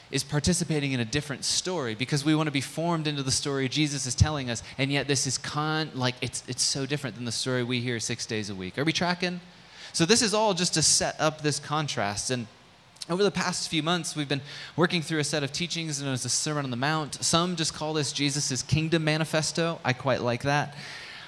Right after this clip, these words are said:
But basically, if you want to know what it looks like to flourish in a life with God,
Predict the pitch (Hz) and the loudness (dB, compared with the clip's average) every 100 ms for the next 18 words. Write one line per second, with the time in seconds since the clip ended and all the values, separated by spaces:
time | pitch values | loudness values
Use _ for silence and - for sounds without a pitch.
0 | - 160 - - 143 214 247 220 180 165 | 4 4 4 -10 2 4 4 4 4 4
1 | 175 254 233 214 180 175 165 156 143 127 | 4 2 2 2 2 2 2 4 2 2
2 | 135 175 - 165 147 - 135 - - 147 | 4 4 4 0 0 0 -4 -2 2 6
3 | 156 180 185 175 - 160 143 131 131 143 | 6 6 4 2 2 2 2 4 2 0
4 | - 131 - 107 90 95 | -2 -4 -2 -4 -4 -8